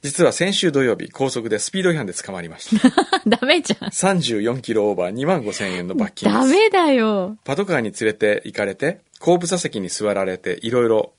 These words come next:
Speaker 1: ありましたが、
Speaker 2: うん。
Speaker 1: あの時、後部座席には僕一人だったので、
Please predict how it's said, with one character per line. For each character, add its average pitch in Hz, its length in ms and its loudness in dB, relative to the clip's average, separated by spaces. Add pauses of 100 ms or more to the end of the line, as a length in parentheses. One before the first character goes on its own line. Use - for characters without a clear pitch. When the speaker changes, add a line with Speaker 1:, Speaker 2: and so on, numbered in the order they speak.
(380)
Speaker 1:
あ 107 80 -2
り 110 80 -4
ま 104 80 -4
し - 80 -8
た 87 80 -8
が、 82 180 -16
Speaker 2:
う 180 60 2
ん。 165 240 -2 (320)
Speaker 1:
あ 131 120 -2
の 196 100 0
時、 170 360 -6 (120)
後 143 200 4
部 139 60 -4
座 139 140 0
席 107 240 -6
に 85 80 -4
は 82 80 -4
僕 120 260 -8
一 - 160 0
人 151 80 4
だ 92 100 2
っ - 40 -12
た - 100 -12
の 82 100 -14
で、 - 160 -20